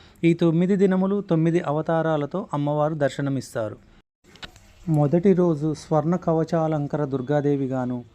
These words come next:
రెండవ రోజు బాల త్రిపుర సుందరి దేవిగాను, మూడవ రోజు గాయత్రీదేవిగాను, నాలుగవ రోజు అన్నపూర్ణాదేవిగాను, ఐదవ రోజు లలితా త్రిపుర సుందరీదేవిగాను, ఆరవ రోజు సరస్వతీదేవిగాను, ఏడవ రోజు దుర్గాదేవిగాను,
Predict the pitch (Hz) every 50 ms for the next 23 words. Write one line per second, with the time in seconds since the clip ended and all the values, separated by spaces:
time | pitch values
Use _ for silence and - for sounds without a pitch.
0 | _ - 143 139 135 143 147 165 170 175 160 165 160 151 143 143 143 131 123 131
1 | 131 139 151 147 - 147 143 - 156 156 147 - 151 139 143 143 139 143 127 135
2 | 135 131 131 135 127 131 127 123 123 123 120 123 - - - - - - - 156
3 | 147 156 160 170 175 170 170 160 151 143 131 131 135 135 135 127 131 131 139 151
4 | 156 156 - 160 160 156 139 151 151 139 139 135 135 131 127 127 127 127 123 -
5 | - - _ _ - 139 135 139 165 175 170 175 165 165 160 147 147 139 131 135
6 | - - - 131 139 147 147 - 165 160 151 160 165 160 147 151 147 139 135 135
7 | 127 131 127 127 127 127 127 - _ _ - _ _ _ - 135 139 147 165 175
8 | 175 170 160 160 151 143 139 160 147 135 135 139 147 156 - 165 160 160 156 156
9 | 151 - 151 156 156 151 151 156 147 143 147 143 147 147 135 143 139 135 135 135
10 | 131 131 127 131 127 127 127 - - - - - _ - - 143 135 143 160 170
11 | 165 165 156 156 147 139 135 139 131 - - 135 147 139 - - 165 156 170 160
12 | 143 147 147 147 139 139 135 139 131 127 131 131 131 127 - - - - - -
13 | 143 151 160 165 180 170 170 160 156 151 143 139 147 135 123 139 135 131 147 151
14 | 151 143 147 147 139 139 131 131 131 127 127 127 127